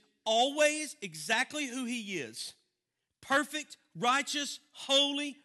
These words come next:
good. He is always that. The Bible tells us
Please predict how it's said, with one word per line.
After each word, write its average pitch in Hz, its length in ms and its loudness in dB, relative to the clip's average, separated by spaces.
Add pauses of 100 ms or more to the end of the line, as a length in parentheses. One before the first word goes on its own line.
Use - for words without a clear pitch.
(160)
good. 294 380 0 (180)
He 302 120 4
is 196 140 0 (180)
always 208 500 0
that. 127 240 -6 (200)
The 202 60 -6
Bible 240 340 0
tells 277 320 -4
us 269 100 -6